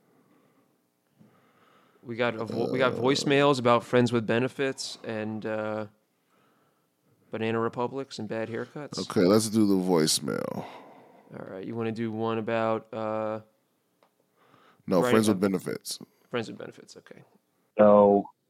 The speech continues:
Speaker 3: I'm twenty-one years old, single. I've tried the apps and doing this,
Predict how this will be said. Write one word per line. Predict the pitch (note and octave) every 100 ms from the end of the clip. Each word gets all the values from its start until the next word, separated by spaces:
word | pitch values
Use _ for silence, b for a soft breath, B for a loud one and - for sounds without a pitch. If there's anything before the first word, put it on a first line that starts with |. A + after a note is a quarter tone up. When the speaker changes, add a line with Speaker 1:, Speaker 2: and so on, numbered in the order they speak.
| _ _ _ _ _ _ - _
Speaker 3:
I'm | A2+ A#2+ A#2+ A#2+ - -
twenty-one | A#2 A2+ A2 G#2+ G#2
years | G2+ G2
old, | G2 G2+ G#2+ _ _ _ _ _ _ - _ _ - -
single. | G#2 G2+ F#2+ G#2 - - _ _ _ _ _ _ _ - - - -
I've | A#2+ A2+
tried | - D3 C#3
the | C3
apps | A#2+ B2 B2 - -
and | G#2+ G#2 G2 _
doing | A2 A2 G#2+ G#2+
this, | G#2